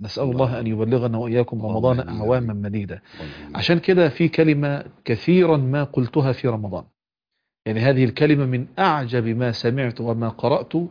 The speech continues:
Speaker 1: للإمام الواعظ المفسر أبي الفرج ابن الجوزي.
Speaker 2: الله.
Speaker 1: كان يقول كلمة، والله كان، يعني كلمة من أعجب ما تكون.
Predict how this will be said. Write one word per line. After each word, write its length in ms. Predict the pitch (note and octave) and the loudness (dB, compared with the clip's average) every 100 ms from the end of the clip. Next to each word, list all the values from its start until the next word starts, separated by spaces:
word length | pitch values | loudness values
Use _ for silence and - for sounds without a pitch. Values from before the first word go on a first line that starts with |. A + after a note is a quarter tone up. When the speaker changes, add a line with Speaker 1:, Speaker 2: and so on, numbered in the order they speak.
| C3 | 0
Speaker 1:
للإمام 580 | B2 B2+ B2+ D3+ C#3+ | 2 2 0 0 0
الواعظ 480 | B2 A#2 C3+ A#2+ A#2 | 0 2 2 2 -2
المفسر 680 | A2+ A2+ B2 C#3+ - D#3+ - | -4 -4 -4 -4 0 0 0
أبي 100 | A#2+ | -2
الفرج 360 | G#2+ C#3+ D3 B2 | -2 0 0 0
ابن 140 | A#2 | -4
الجوزي. 440 | A2 A2 G#2 E2 C#2 _ _ - | -6 -6 -8 -12 -18 _ _ -16
Speaker 2:
الله. 180 | E2 - - | -14 -8 2
Speaker 1:
كان 240 | D#3+ E3+ | 4 4
يقول 400 | D3 - E3+ D3 | 2 2 4 4
كلمة، 380 | B2 E3+ E3 E3 _ _ _ _ _ - | 2 4 4 0 _ _ _ _ _ 0
والله 600 | A2+ B2+ B2+ C#3+ C3+ G#2+ | 4 4 4 4 2 0
كان، 200 | - A2+ | -2 -4
يعني 280 | E2+ G#2+ G#2 | -4 -6 0
كلمة 300 | D3 D#3 C3+ | 2 4 2
من 120 | C3 | 0
أعجب 300 | D#3+ C#3 A#2+ | -2 -2 -2
ما 80 | A#2 | -2
تكون. 320 | A2 - | -4 -6